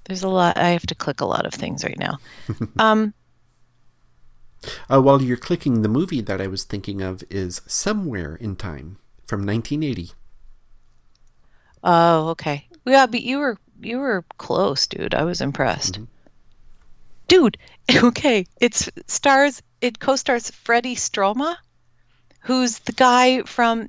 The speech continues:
Speaker 1: have you been watching Unreal?
Speaker 2: I have not.
Speaker 1: Oh my gosh. Okay, I've been watching Unreal, which is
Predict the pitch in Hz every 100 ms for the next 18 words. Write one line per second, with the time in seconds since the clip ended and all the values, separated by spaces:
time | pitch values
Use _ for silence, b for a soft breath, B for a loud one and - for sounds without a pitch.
0 | 208 247 247 294 339 285 277 269 240 220
1 | 208 254 339 _ _ _ _ _ _ _
2 | 131 131 127 131 131 120 - - _ -
3 | - _ _ _ _ _ _ _ _ -
4 | - - - 403 160 262 - - - 302
5 | 453 466 480 440 - - - - 302 269
6 | 233 262 262 262 269 262 311 277 254 226
7 | 214 - - B B B 240 233 247 226
8 | 214